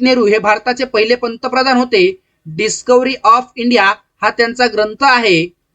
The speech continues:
हा सुद्धा लक्षात ठेवायचा आहे. त्यानंतर डॉक्टर राजेंद्र प्रसाद भारताचे पहिले राष्ट्रपती होते, तर यांनी At the Feet of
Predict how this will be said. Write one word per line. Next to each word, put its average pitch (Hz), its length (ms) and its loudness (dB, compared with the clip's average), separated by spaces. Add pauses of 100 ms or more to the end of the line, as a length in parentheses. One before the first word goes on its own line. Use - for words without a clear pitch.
(180)
हा 208 100 0
सुद्धा 202 260 -2
लक्षात 240 300 -4
ठेवायचा 196 440 0
आहे. 170 280 0 (600)
त्यानंतर 220 540 0 (320)
डॉक्टर 202 340 -2
राजेंद्र 226 420 0
प्रसाद 226 360 -2 (140)
भारताचे 208 680 -2 (320)
पहिले 247 380 2
राष्ट्रपती 240 560 -4
होते, 196 460 0 (680)
तर 247 120 2
यांनी 247 400 -2 (280)
At 214 340 -4
the 262 60 -4 (120)
Feet 240 260 0
of 262 80 2